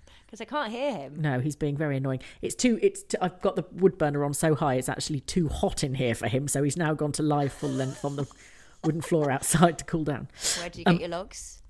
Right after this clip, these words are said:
Speaker 1: Where did you get your logs?
Speaker 2: <laughs> I stole them out of her. <laughs>
Speaker 1: Have you
Speaker 2: They
Speaker 1: got
Speaker 2: just
Speaker 1: a wood?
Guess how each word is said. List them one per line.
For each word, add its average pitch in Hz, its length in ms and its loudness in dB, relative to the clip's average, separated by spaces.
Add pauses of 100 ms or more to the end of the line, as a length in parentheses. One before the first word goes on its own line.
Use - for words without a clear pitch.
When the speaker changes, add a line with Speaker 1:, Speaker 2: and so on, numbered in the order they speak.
(120)
Speaker 1:
Where 135 320 -12
did - 180 -20
you 131 60 -16
get - 180 -16
your 123 100 -16
logs? 147 500 -12
Speaker 2:
<laughs> - 40 -16
I - 40 -12
stole - 340 -2
them 170 160 -4
out 165 140 -8
of 147 80 -10
her. 131 120 -8 (220)
<laughs> - 220 -20
Speaker 1:
Have - 80 -4 (2750)
you 330 140 -6
Speaker 2:
They - 40 0
Speaker 1:
got - 60 -2
Speaker 2:
just 196 160 0
Speaker 1:
a - 20 -8
wood? 156 240 -6